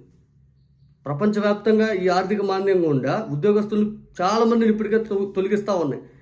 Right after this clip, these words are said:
ఇంకా ఐదు లక్షల మంది సాధ్యమేనా? ఎందుకు సార్ మీరు ఇట్లాంటి అవాస్తవమైన ప్రచారాలు చేస్తూ ఉంటారు? ఇప్పుడు నేను చెప్పిన డేటా తప్పు అయితే వికీపీడియా ఓపెన్ చేసి చూసుకోండి.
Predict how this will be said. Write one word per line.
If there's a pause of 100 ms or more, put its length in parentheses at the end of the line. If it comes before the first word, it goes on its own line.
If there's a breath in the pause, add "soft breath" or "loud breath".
(160 loud breath)
ఇంకా
ఐదు
లక్షల
మంది
సాధ్యమేనా? (2000)
ఎందుకు
సార్
మీరు
ఇట్లాంటి
అవాస్తవమైన
ప్రచారాలు
చేస్తూ
ఉంటారు?
ఇప్పుడు
నేను
చెప్పిన
డేటా
తప్పు
అయితే
వికీపీడియా
ఓపెన్
చేసి
చూసుకోండి.